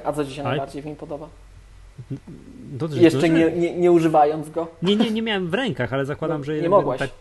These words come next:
Speaker 2: ta, nie, nie, no nie, nie miałem szansy, bo chyba tam premiera
Speaker 1: Pod
Speaker 2: jest jakoś
Speaker 1: piątką.
Speaker 2: tak, tak,
Speaker 1: Tak.
Speaker 2: i że jest super cienki, że jeszcze szybszy, że jest Touch I D, no ekstra.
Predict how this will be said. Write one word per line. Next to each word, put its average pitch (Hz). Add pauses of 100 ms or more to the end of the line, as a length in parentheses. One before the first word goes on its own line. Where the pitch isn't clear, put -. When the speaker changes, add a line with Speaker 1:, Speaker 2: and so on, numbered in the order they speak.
(280)
Speaker 2:
ta, 160
nie, 156
nie, 151
no 139
nie, 151
nie 156
miałem 156
szansy, 127
bo 104
chyba 110
tam 104
premiera 110
Speaker 1:
Pod 104
Speaker 2:
jest 101
jakoś -
Speaker 1:
piątką. - (420)
Speaker 2:
tak, 135
tak, -
Speaker 1:
Tak. -
Speaker 2:
i 127
że 127
jest 139
super 151
cienki, 135
że 127
jeszcze -
szybszy, -
że 117
jest 135
Touch 143
I 127
D, 120
no 127
ekstra. 101